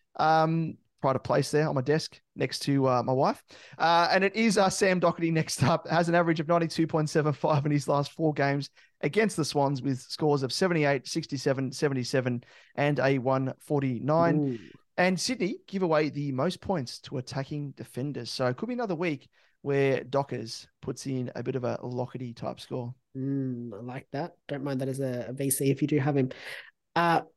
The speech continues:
Speaker 2: next game, Saint Kilda versus Hawthorn, Saturday at one forty-five P M at Marvel Stadium. We've got Jack Sinclair, has an average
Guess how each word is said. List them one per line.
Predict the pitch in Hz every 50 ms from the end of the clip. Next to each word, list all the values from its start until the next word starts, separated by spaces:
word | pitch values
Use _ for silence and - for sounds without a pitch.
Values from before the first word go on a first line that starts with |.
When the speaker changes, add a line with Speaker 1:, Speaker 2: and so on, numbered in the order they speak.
| _ _ -
Speaker 2:
next | 214 262 254 -
game, | - 233 254 247 175 135 127 - -
Saint | - - 233 226 214
Kilda | - 285 320 294 214
versus | 208 220 214 - 220 -
Hawthorn, | 202 202 233 240 - 226 202 175 151 139 127
Saturday | - - 202 208 208 196 202 185 165
at | - 160 143
one | 151 175 190 196 190
forty-five | 190 - 190 175 165 156 151 - 160 151 151 151 156 151 143 139 - - - -
P | - 180 170 160
M | 151 147 147 151
at | 151 - 143 151 139 - 117 127
Marvel | 143 151 160 175 170 156 165 151 135 113 135
Stadium. | - - - 156 147 147 151 170 202 254 254 - - - - - - _ _
We've | - 214 214
got | 247 233 240
Jack | - - 196 202 -
Sinclair, | - - 208 226 - - 180 139 123 - - _ _ _ _ _ -
has | 190 196 185 190
an | 196 175 -
average | 170 185 185 170 180 170 165